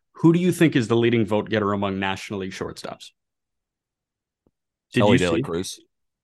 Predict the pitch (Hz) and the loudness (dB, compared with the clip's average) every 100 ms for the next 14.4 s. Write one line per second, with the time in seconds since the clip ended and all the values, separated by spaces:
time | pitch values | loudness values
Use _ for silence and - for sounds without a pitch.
0 | - 98 127 110 92 98 95 98 90 82 | -8 0 4 4 2 0 -4 -2 -2 -4
1 | - 113 117 - 117 127 123 104 104 98 | -2 -2 0 -2 2 2 2 0 0 0
2 | 90 - 92 85 80 90 80 80 - 85 | -4 -6 -4 -4 -6 -12 -12 -14 -4 -4
3 | 78 78 - - - - 95 92 92 90 | -2 -6 -8 -10 -14 -2 2 4 4 2
4 | 87 95 - _ _ _ 180 - - - | -2 -6 -8 _ _ _ -14 -10 -10 -4
5 | 113 - _ - 131 - 95 113 113 98 | -4 -4 _ -4 -2 -4 -6 -4 0 0
6 | 95 80 76 - - - _ _ _ _ | 0 -4 -12 -12 -14 -16 _ _ _ _
7 | _ _ _ _ - - _ - - - | _ _ _ _ -16 -16 _ -8 -2 2
8 | 131 113 110 - _ _ _ 156 139 135 | 4 4 2 -2 _ _ _ -4 0 2
9 | 120 127 139 127 92 92 - 69 - 139 | 2 2 2 2 2 -2 -6 -10 -12 -18
10 | _ _ _ _ _ _ _ _ _ _ | _ _ _ _ _ _ _ _ _ _
11 | _ _ _ _ _ _ _ 131 104 92 | _ _ _ _ _ _ _ -4 -2 -2
12 | 87 87 90 98 - - - - _ 165 | -2 -2 -4 -6 -8 -8 -8 -10 _ 2
13 | 151 151 - - - 156 120 123 127 139 | 2 0 -6 -20 -6 -2 2 4 4 4
14 | 135 120 104 123 | 2 -2 0 2